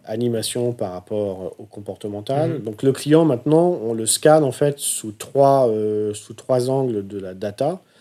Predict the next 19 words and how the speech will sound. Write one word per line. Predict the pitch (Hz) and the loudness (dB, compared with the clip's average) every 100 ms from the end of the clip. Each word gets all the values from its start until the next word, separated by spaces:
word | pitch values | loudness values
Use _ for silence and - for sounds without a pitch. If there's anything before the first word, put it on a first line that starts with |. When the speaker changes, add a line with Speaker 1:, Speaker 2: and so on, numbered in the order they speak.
| _ _ _ _ _ - | _ _ _ _ _ -6
Speaker 1:
La | 123 127 | 2 4
data | 131 143 | 6 4
transactionnelle | 123 - 123 123 - 127 127 123 120 | 2 2 2 2 0 2 4 2 0
qui | - | -8
va | 101 101 | -8 -8
être | 101 104 | -6 -8
liée, | 95 107 117 113 _ _ _ | -6 -4 -4 -4 _ _ _
euh, | - - - 64 - - _ _ _ _ | -18 -16 -18 -18 -18 -20 _ _ _ _
simplement | - 101 101 107 | -14 -10 -6 -4
à | 101 | -6
son | - | -8
historique | 87 - 98 113 | -12 -10 -8 -8
avec | 98 87 87 | -8 -10 -2
nous, | 120 156 | 2 4
les | 151 | 4
Speaker 2:
Ouais. | 117 | 2
Speaker 1:
commandes, | 123 113 110 110 | 0 0 0 -2
et | 98 | -6
cetera. | 98 98 107 156 | -10 -8 -4 -4